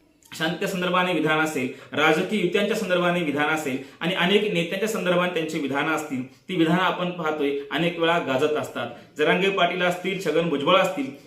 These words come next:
या नेत्यांच्या विरोधामध्ये देखील त्यांनी अनेक वेळा त्यांनी भाष-, आपली जी भाषा आहे, जी विधान आहेत ती केलेली आहेत आणि ते विधानं बऱ्याच अंशी ती खरी देखील असतात आणि अशी विधानं केल्यानंतर ते चर्चेमध्ये राहताना आपल्याला दिसून येतात. आणि मग आत्ता आपण पाहतोय, खरं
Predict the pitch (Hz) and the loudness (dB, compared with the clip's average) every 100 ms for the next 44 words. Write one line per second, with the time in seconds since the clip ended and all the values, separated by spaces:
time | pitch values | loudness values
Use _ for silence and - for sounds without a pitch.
0 | - 165 190 175 175 185 180 190 165 165 | 0 2 2 0 -2 -2 -2 0 2 2
1 | 165 175 170 165 170 180 180 165 170 156 | 2 2 0 0 -2 -2 -2 -2 -2 -2
2 | 175 165 156 - - - 147 165 151 139 | -2 0 0 0 -4 -6 -2 0 0 -2
3 | - 147 - 160 180 135 127 190 180 135 | -4 -6 -4 -4 -4 -4 -2 0 2 0
4 | - - 160 160 175 190 170 170 160 147 | -4 -6 -2 0 2 2 2 0 -2 -2
5 | 139 143 127 123 - - 170 180 185 165 | -2 0 0 -2 -6 -6 -2 0 4 4
6 | 175 143 - - 131 151 190 190 170 165 | 4 2 -4 -8 0 2 2 2 0 -2
7 | 139 135 - 170 165 175 185 190 165 151 | -4 -6 -8 -4 0 2 2 2 0 0
8 | 151 127 - - 151 175 165 214 208 175 | -2 -4 -6 -6 -2 0 0 0 0 2
9 | 180 170 156 156 165 165 135 - - 170 | 2 0 0 0 0 0 -2 -4 -6 -4
10 | 165 156 151 160 160 151 - 147 143 139 | 2 2 2 0 0 -2 -2 -4 -4 -2
11 | 143 147 - - 123 143 165 131 107 113 | -4 -4 -6 -10 -8 -4 -2 -4 -6 -10
12 | - - - 180 208 190 - - 208 208 | -12 -14 -4 0 2 2 0 2 2 2
13 | 196 180 175 151 127 - - 170 175 | -2 0 0 0 -4 -4 -6 0 2